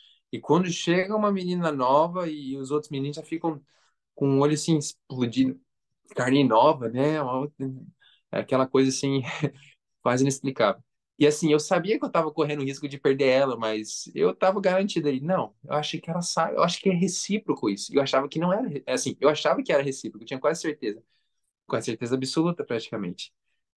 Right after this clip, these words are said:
E, e eu falava, não, ela não, não vai namorar, namo-, namorar outro, porque a nossa inimizade já é tão, tão boa, e eu já dava indícios tão fortes de que eu gostava dela, de que não, acho que isso não é um problema. Mas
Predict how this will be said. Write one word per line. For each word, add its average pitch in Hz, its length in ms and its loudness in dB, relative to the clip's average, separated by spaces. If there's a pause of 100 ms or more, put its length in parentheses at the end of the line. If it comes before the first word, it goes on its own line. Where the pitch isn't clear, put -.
(140)
E, 120 600 2
e 151 60 4
eu 147 100 8
falava, 127 280 0
não, 104 240 2
ela 120 140 -2
não, 135 260 -8
não 131 140 0
vai 104 120 2
namorar, 101 380 2
namo-, 113 260 -4
namorar 117 380 2
outro, 123 220 0
porque 127 220 -4
a 120 60 -2
nossa 127 220 -2
inimizade 120 420 0
já 123 200 2
é 110 100 0
tão, 180 400 0 (340)
tão 175 280 -2
boa, 127 400 0
e 113 120 -4
eu 135 80 4
já 135 140 0
dava 135 240 2
indícios 131 460 -8
tão 165 220 -2
fortes 156 500 0
de 117 100 -8
que 123 80 -4
eu 110 100 0
gostava 101 380 -2
dela, 131 220 -2
de 123 100 -14
que 139 140 -10
não, 101 260 0
acho 113 300 -4
que - 80 -2
isso 131 140 -6
não 117 80 -2
é - 20 -8
um - 20 -8
problema. - 340 -2 (800)
Mas 117 1200 0